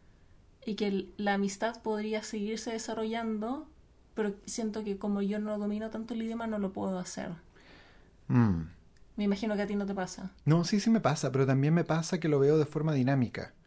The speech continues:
Speaker 2: Como no creo que mi nivel del idioma llegue hasta acá y haya un bache que no se va a poder salvar y mi amistad va a naufragar debido a ese, <laughs> a ese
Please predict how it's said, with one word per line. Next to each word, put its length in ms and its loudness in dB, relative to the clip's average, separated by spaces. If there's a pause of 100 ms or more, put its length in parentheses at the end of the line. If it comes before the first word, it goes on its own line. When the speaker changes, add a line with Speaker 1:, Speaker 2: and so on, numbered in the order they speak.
(600)
Speaker 2:
Como 280 4
no 200 2
creo 260 4
que 80 2
mi 160 4
nivel 400 4
del 140 6
idioma 480 2
llegue 280 4
hasta 200 0
acá 180 2
y 80 4
haya 140 4
un 120 6
bache 280 2
que 80 -2
no 100 2
se 120 -2
va 60 2
a 40 -2
poder 160 2
salvar 320 0
y 40 2
mi 80 2
amistad 320 0 (160)
va 120 2
a 60 4
naufragar 580 0 (160)
debido 240 6
a 80 8
ese, 300 4
<laughs> 520 0
a 120 4
ese 600 4